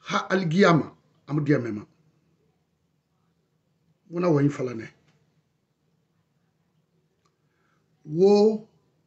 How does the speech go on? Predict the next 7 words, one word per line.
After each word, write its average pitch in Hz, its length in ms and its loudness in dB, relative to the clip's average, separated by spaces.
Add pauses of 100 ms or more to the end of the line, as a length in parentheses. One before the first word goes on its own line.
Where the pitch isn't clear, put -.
(200)
ba 147 320 -4
faux 170 480 -2
programme 156 580 2
organisé 147 520 0
fait 147 220 -4
la 127 140 -6
Guinée. 123 380 -8